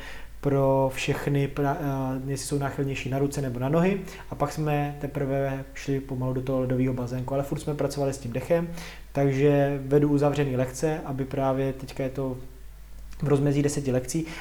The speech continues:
aby jsme pomalu pokračovali, protože kdyby ty lekce byly jakoby otevřeny a vždycky by přišel někdo jiný, tak než bych, eh, než bychom, eh, vysvětlili ty základy, tak ostatní by právě už neměli ten čas pro to samotné otužování,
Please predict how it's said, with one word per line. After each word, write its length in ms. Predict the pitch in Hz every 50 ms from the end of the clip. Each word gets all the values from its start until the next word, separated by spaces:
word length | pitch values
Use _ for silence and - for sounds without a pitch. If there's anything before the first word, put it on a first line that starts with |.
| - -
aby 120 | 139 143 147
jsme 160 | - 160 151
pomalu 380 | 151 - 139 135 139 139 143
pokračovali, 680 | 143 - 139 135 - 135 139 135 - 143 131 127 123 117
protože 360 | 110 127 127 - 139 123 135
kdyby 320 | 131 135 127 139 135 135 135 - - - - - - - -
ty 100 | 147 143
lekce 260 | 135 127 - - 143
byly 160 | 131 135 139
jakoby 260 | 139 135 - 135 139
otevřeny 500 | 131 123 - - 139 127 131 139 139 139
a 40 | 135
vždycky 220 | 131 127 - -
by 100 | 139 135
přišel 280 | 123 - - - 147 139
někdo 240 | 139 139 135 139 139
jiný, 260 | 131 131 135 139 135
tak 220 | - 143 135 -
než 200 | 143 139 135 131
bych, 380 | 123 127 139 139 - - - -
eh, 420 | 143 147 185 147 139 135 135 135
než 140 | 131 135 131
bychom, 260 | 127 139 139 - 147
eh, 140 | 143 139 135 135 - - - - - - - 135 135 135 135 135 135 135 131 131
vysvětlili 460 | 127 135 127 - 151 147 143 143 143 143
ty 140 | 143 143
základy, 580 | 127 127 123 127 127 - 143 135 135 143 139 139
tak 160 | 139 139 123
ostatní 360 | 131 131 - - 139 - 139
by 180 | 131 131 139 139
právě 500 | 135 135 - 135 135 131 135 131 135 139
už 180 | 135 131 - -
neměli 800 | 139 135 135 135 135 139 135 135 139 135 135 135 135 135 135 131
ten 180 | 135 143 139 131
čas 240 | - - 139 135 131
pro 120 | - -
to 100 | 135 -
samotné 340 | 135 - 135 131 127 123 135
otužování, 680 | 123 123 - 143 143 147 139 139 139 139 135 135 139